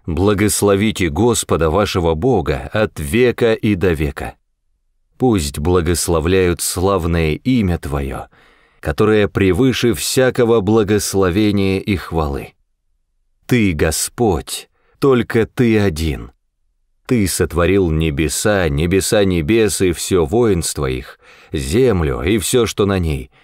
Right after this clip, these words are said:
моря и все, что в них. Ты всему даешь жизнь,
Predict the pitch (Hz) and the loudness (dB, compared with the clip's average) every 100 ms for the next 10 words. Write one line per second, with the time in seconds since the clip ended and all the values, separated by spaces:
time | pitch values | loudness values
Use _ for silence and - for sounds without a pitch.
0 | _ _ - 69 65 65 76 95 78 60 | _ _ -14 -8 -6 -4 -2 0 -2 -6
1 | _ _ _ - 131 92 - 92 - 80 | _ _ _ -4 -2 -2 0 -2 -2 -6
2 | 64 64 64 - _ _ _ _ _ _ | -6 -10 -14 -18 _ _ _ _ _ _
3 | - 101 - 101 101 104 90 95 92 71 | -4 -4 -2 0 0 2 2 2 0 -2
4 | 71 123 123 82 67 67 | -4 -2 -2 -2 -6 -10